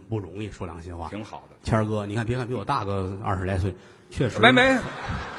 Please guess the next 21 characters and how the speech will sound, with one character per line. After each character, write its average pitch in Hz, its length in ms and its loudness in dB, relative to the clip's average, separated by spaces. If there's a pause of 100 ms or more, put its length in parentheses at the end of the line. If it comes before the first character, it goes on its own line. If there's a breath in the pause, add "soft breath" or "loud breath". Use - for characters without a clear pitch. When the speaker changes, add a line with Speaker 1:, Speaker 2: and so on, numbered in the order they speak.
Speaker 2:
没 202 220 4
大 226 200 10
二 185 240 10
十 147 100 6
来 143 180 6
岁。 127 180 -4 (400 loud breath)
Speaker 1:
方 135 180 -2
方 135 80 2
面 131 160 4
面 110 160 2
很， 104 300 -6
很 104 100 -4
照 110 220 4
顾 92 100 -4
我 85 120 -8 (120)
啊， 92 220 -4 (160)
比 135 80 -6
我 123 80 -2
大 135 80 -4
四 127 220 -6
岁。 98 120 -14